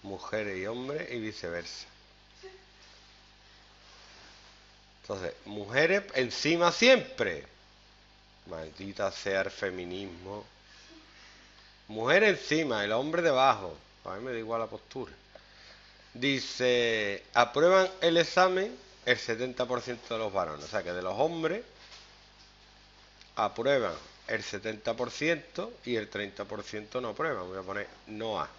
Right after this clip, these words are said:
¿Cómo pongo el no? Con un, con un prima, ¿no? Y ahora, y aprueban el sesenta por ciento de las mujeres. Entonces las mujeres aprueban cero coma seis. Está claro,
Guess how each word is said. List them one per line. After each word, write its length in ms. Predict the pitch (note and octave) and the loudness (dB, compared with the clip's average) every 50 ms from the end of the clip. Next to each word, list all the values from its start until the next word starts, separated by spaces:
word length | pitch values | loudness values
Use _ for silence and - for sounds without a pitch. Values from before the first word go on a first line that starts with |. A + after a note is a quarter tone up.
| - | -12
¿Cómo 240 | - A2+ A#2+ B2+ A#2 | -10 -8 -6 -6 -4
pongo 240 | - B2 A#2+ A#2+ B2 | -4 -4 -4 -4 -4
el 120 | B2 A#2 | -6 -6
no? 140 | A2 G2+ F#2+ | -6 -8 -8
Con 140 | F#2 F#2+ G2+ | -8 -10 -10
un, 520 | A2 A#2+ B2 B2 B2 B2 B2 B2 B2 A#2+ B2 - - - - - - - - - _ - _ _ - - - - - - - - - - - - | -10 -8 -8 -8 -8 -8 -8 -10 -14 -16 -20 -20 -20 -20 -20 -20 -20 -20 -20 -20 _ -20 _ _ -20 -20 -20 -20 -20 -20 -20 -18 -16 -16 -16 -10
con 140 | - A2+ A2 | -8 -6 -6
un 140 | A#2 A#2 A2 | -6 -8 -10
prima, 480 | - - - D#3 F3+ D#3 B2 A2 A2 | -6 -2 2 4 4 4 4 0 0
¿no? 80 | C#3 F#3+ G#3+ - - - - - - - - - - - - - - - - - - - _ - - - - - - - - - - - - B3 A3+ A#3 - - - - - - - - - - - - - - | -2 -4 -8 -12 -20 -20 -20 -20 -20 -20 -20 -20 -20 -20 -20 -20 -20 -20 -20 -20 -20 -20 _ -20 -20 -20 -20 -20 -20 -20 -20 -20 -20 -20 -20 -20 -20 -20 -20 -20 -20 -20 -20 -20 -20 -20 -20 -20 -20 -20 -20 -10
Y 120 | - A#2+ | -2 2
ahora, 360 | B2 C3 C#3+ C#3+ C3 F#2+ D2+ D2 C#2 - - - - - - | 6 6 6 6 4 2 0 -4 -8 -14 -20 -20 -20 -10 0
y 100 | B2 B2+ | 2 2
aprueban 400 | B2 A2 B2+ C#3+ D#3 E3+ F3+ F3+ F3 | 2 4 2 2 4 4 4 2 2
el 160 | - D#3 C#3+ | 0 -2 -2
sesenta 500 | C3 - C3 A#2 C3+ C3+ B2+ B2 - C3 | -2 -4 -6 -4 -4 -4 -4 -2 -4 -2
por 160 | B2 C3 B2 | -2 -2 -4
ciento 340 | A#2+ - C3+ B2+ - - B2+ | -2 -6 -8 -8 -8 -6 -4
de 80 | B2 B2 | -2 -2
las 120 | B2 A2 | -2 -4
mujeres. 400 | G#2+ G#2+ G#2+ F2+ F2+ D2+ C2 - - - - - - - - - - - - - - - - - - - - - - - - - - - - - | -6 -10 -10 -10 -10 -10 -10 -12 -16 -20 -20 -20 -20 -20 -20 -20 -20 -20 -20 -20 -20 -20 -20 -20 -20 -20 -20 -20 -20 -20 -20 -20 -20 -20 -20 -14
Entonces 240 | - A2 A2 A2+ A2+ | -8 -2 0 2 2
las 80 | A#2 | 2
mujeres 540 | A2+ A2+ A#2 B2 C#3 C#3+ B2+ G2+ F2+ D#2 - - - | -2 -4 -4 0 0 2 2 0 -2 -6 -8 -12 -8
aprueban 600 | G#2 G#2 F#2+ - - A2 B2 B2 G#2+ F#2 D#2+ D#2+ - - - - | -6 -6 -6 -6 -4 -2 0 0 0 -2 -4 -8 -12 -16 -12 -8
cero 240 | - A2 A2 A#2 A2+ | -6 -4 -4 -4 -6
coma 220 | A#2 A#2 A#2 A2+ | -4 -4 -6 -6
seis. 380 | - - C#3 C#3 C3+ C3+ D3+ F#3 - - - - - - - _ _ _ _ _ _ _ _ _ _ _ _ - - - _ _ | -4 -2 -2 -2 -2 -2 -4 -10 -14 -20 -20 -20 -20 -20 -20 _ _ _ _ _ _ _ _ _ _ _ _ -20 -20 -20 _ _
Está 140 | - - F#2 | -10 -10 -8
claro, 420 | F2 G2+ G#2+ A#2 A2+ A2+ C3+ F3+ | -4 0 2 2 2 0 -2 -6